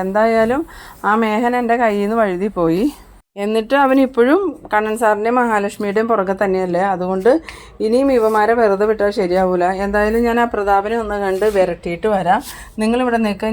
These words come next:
ഞാനും ലോപ്പസും കൂടെ പോയിട്ട് ഇപ്പം തന്നെ വരാം." ആ സമയത്ത് മഹാലക്ഷ്മി പറയുന്നുണ്ട്, "ആവശ്യമില്ലാതെ വഴക്കിനൊന്നും പോകണ്ട മാർക്കോ" എന്ന് പറയുമ്പോൾ മാർക്കോ പറയുന്നുണ്ട്, "ഇനിയും ഇവന്മാരെ ഇങ്ങനെ വിട്ടാൽ ശരിയാവില്ല, ഒന്ന് പേടിപ്പിച്ച് വിട്ടേക്കാന്ന്."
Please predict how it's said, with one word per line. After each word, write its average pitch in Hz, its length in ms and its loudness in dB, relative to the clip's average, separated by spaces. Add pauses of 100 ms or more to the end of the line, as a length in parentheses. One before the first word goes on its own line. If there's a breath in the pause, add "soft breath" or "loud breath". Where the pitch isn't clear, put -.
ഞാനും 208 280 -2
ലോപ്പസും 202 340 -4
കൂടെ 208 180 -4
പോയിട്ട് 202 320 -4 (160)
ഇപ്പം 180 220 -6
തന്നെ 180 240 -2
വരാം." 165 380 -4
ആ - 100 -2
സമയത്ത് 185 380 -6 (440 loud breath)
മഹാലക്ഷ്മി 190 560 0
പറയുന്നുണ്ട്, 196 460 -2 (200)
"ആവശ്യമില്ലാതെ 214 600 -2
വഴക്കിനൊന്നും 214 640 -2
പോകണ്ട 202 340 -4 (100)
മാർക്കോ" 180 360 -6
എന്ന് 175 160 -4
പറയുമ്പോൾ 160 420 -4 (300)
മാർക്കോ 196 340 0
പറയുന്നുണ്ട്, 214 480 0 (180)
"ഇനിയും 226 320 0 (260)
ഇവന്മാരെ 208 440 0
ഇങ്ങനെ 214 200 -2
വിട്ടാൽ 202 300 -2
ശരിയാവില്ല, 190 460 0 (160)
ഒന്ന് 196 240 -2
പേടിപ്പിച്ച് 175 480 -4
വിട്ടേക്കാന്ന്." 165 580 -4